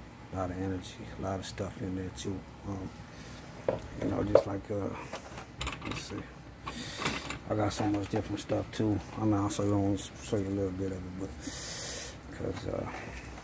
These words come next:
these things right here too, these are, uh, palm stones. I got two of 'em. So, um, I hold these when I'm doing stuff, uh, and you can feel the energy pulsate up your arm,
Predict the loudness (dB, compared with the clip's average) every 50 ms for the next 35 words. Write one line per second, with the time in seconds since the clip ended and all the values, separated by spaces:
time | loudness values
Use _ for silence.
0 | -8 -6 -6 -6 -6 -8 -10 -10 -10 -10 -10 -10 -10 -10 -10 -8 -8 -2 4 6
1 | 6 6 6 6 4 2 2 0 0 0 0 0 2 4 4 2 2 0 2 4
2 | 6 6 6 4 0 -6 -6 -6 -6 -6 -4 -2 0 0 0 0 -2 -2 -4 -4
3 | -4 -6 -8 -8 -6 -6 -6 -6 -6 -8 -8 -8 -10 -10 -10 -10 -12 -10 -4 0
4 | 2 4 4 4 2 2 2 2 2 2 2 0 -2 -2 0 4 8 8 10 10
5 | 8 6 0 -4 -4 -6 -8 -10 -12 -10 -8 -6 -4 -4 -4 -4 -2 -2 -2 -2
6 | -4 -6 -6 -8 -10 -10 -10 -10 -12 -12 -12 -12 -12 -12 -12 -12 -14 -14 -14 -14
7 | -14 -12 -12 -10 -10 -10 -10 -12 -12 -12 -12 -12 -10 -6 -4 0 4 6 6 6
8 | 6 6 6 8 8 8 8 6 2 0 0 0 -2 0 0 0 0 -2 -2 -4
9 | -2 -2 -2 -2 -2 -4 -8 -8 -6 -6 -6 -6 -8 -8 -10 -12 -14 -14 -14 -14
10 | -14 -14 -14 -12 -12 -12 -12 -12 -12 -12 -12 -12 -12 -14 -14 -14 -14 -14 -12 -8
11 | -4 -2 -2 -2 -2 -2 -4 6 10 12 12 12 12 12 12 10 8 8 8 6
12 | 2 2 6 10 10 10 10 8 2 -2 -2 -4 -6 -8 -12 -14 -12 -12 -12 -12
13 | -12 -14 -14 -14 -16 -16 -16 -16 -16 -16 -16 -16 -16 0 4 6 6 6 4 0
14 | 4 6 8 8 8 6 2 -4 -6